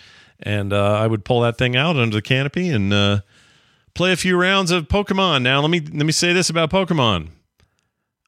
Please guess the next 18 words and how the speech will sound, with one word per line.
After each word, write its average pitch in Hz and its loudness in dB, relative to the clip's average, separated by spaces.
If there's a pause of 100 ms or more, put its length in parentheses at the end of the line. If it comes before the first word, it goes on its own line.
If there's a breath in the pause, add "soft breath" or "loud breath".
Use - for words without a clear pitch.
I 120 0
think 151 -4
I've 151 0
come 165 0
to 156 0
the 135 -4
conclusion 175 -2
that 120 -2
the 110 -6
best 135 -2
Pokemon 135 0
game 131 2
ever 127 2
made 135 0
might 135 0
have 139 -2
been 117 2
the, 104 2